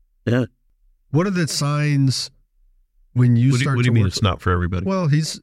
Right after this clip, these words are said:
Speaker 2: i-, if you aren't comfortable with, if you d-,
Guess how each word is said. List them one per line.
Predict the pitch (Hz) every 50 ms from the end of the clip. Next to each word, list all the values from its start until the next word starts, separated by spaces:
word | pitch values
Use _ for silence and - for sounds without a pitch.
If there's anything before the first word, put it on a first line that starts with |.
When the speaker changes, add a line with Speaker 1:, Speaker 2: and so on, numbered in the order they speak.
| - 147
Speaker 2:
i-, | 139 147 143 -
if | 151 143 135 - - 139
you | 135 147 165 175 175
aren't | 160 156 156 156 - - _ - -
comfortable | - 131 135 139 - - 139 131 123 113 110 117 113 110 110 110 - - _ _ _ _ _
with, | - 120 120 113 110 110 - - - _ _ _ _ _ _ _ _ _ _ -
if | 151 147 -
you | 156 185 226 262 254 190
d-, | 127 135